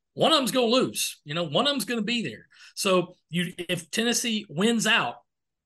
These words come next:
you take them as a leap above 'cause they'll be a one-loss team.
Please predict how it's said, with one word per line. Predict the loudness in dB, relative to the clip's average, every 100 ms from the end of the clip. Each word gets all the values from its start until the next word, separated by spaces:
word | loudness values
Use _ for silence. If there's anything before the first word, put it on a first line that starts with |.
| _
you | -8
take | -2 -2 0
them | -2 -2
as | 0 -2 -2
a |
leap | -2 -2 -4
above | -4 2 2 2
'cause | -2
they'll | -4 -2
be | -2
a | -2
one-loss | 0 -2 0 0 0 0 -2
team. | 0 0